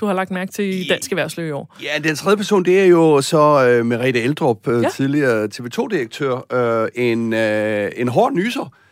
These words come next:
Speaker 1: <laughs>
Speaker 2: Øh, s-, øh, hvad skal man sige, en driftsmæssig en hård nyser, hun kan effektuere. Øh, hun er blevet, øh, formand for et af de største finanshuse i Danmark, Nykreditkoncernen, som har jo alle vores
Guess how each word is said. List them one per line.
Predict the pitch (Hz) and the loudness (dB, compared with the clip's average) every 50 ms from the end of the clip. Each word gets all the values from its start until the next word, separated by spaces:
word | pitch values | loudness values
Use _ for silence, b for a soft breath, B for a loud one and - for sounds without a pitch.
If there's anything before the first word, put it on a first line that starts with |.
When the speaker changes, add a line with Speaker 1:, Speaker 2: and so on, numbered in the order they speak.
| b b | b b
Speaker 1:
<laughs> | - 120 - 135 | -6 -4 0 2
Speaker 2:
Øh, | 135 131 131 131 127 123 123 123 120 117 117 117 113 117 120 113 110 113 | 2 4 4 4 4 4 2 2 0 0 -2 -2 -2 -2 -2 -2 -2 -4
s-, | - - - - - - | -6 -8 -12 -14 -12 -10
øh, | - 127 123 117 117 120 113 98 - 123 123 113 | -6 -6 -4 -4 -4 -4 -4 -6 -4 -6 -4 -2
hvad | 127 143 | -2 -4
skal | - - - 151 | -2 -2 -2 0
man | 143 151 | 0 2
sige, | 160 151 | 2 0
en | 135 | 0
driftsmæssig | - - 202 214 - - 139 147 160 156 - | 0 -2 -2 -2 -2 -2 -2 -2 -2 -2 -2
en | 123 123 | -2 -2
hård | 120 139 143 143 127 | 0 0 -2 -2 -2
nyser, | 127 135 156 160 139 | -2 -2 -4 -4 -4
hun | 123 127 127 | -4 -4 -4
kan | - 160 - - | -4 -6 -6 -6
effektuere. | 135 120 - 131 117 - - 127 123 127 143 156 131 117 B B B B B B - | -6 -8 -8 -10 -10 -8 -6 -6 -4 -4 -4 -4 -4 -6 B B B B B B 0
Øh, | 131 123 123 120 117 113 | 2 4 6 4 4 4
hun | 120 156 196 233 | 2 2 2 2
er | 170 | 0
blevet, | 131 143 127 120 113 110 | -2 -2 -2 -2 -2 -2
øh, | 107 107 | -4 -6
formand | 110 - - 127 147 185 185 139 123 110 | -6 -2 0 2 2 4 2 0 0 -2
for | - - 123 107 113 113 104 92 | -4 -4 -2 0 0 0 0 -2
et | 120 123 | -4 -6
af | 131 120 | -6 -10
de | 107 | -12
største | 104 - 113 117 - - 107 | -12 -10 -10 -10 -10 -12 -14
finanshuse | - - 107 95 101 127 - - - 131 131 123 123 | -10 -8 -8 -8 -8 -10 -10 -10 -10 -10 -8 -8 -10
i | |
Danmark, | - - 113 110 113 104 101 101 | -10 -10 -10 -10 -10 -10 -12 -8
Nykreditkoncernen, | 117 127 156 170 160 156 139 120 123 - - 113 110 - 131 120 127 127 117 110 | -4 -2 -2 -2 -2 -4 -6 -6 -8 -8 -8 -8 -8 -6 -6 -6 -4 -6 -6 -8
som | - 120 117 113 | -10 -12 -14 -12
har | 113 123 127 120 117 b b b b b b b b - | -8 -6 -4 -6 -6 b b b b b b b b -6
jo | 110 107 | -6 -4
alle | 82 110 120 123 120 | -4 -4 -6 -6 -6
vores | 117 107 101 107 110 - - - | -8 -10 -10 -12 -14 -16 -20 -20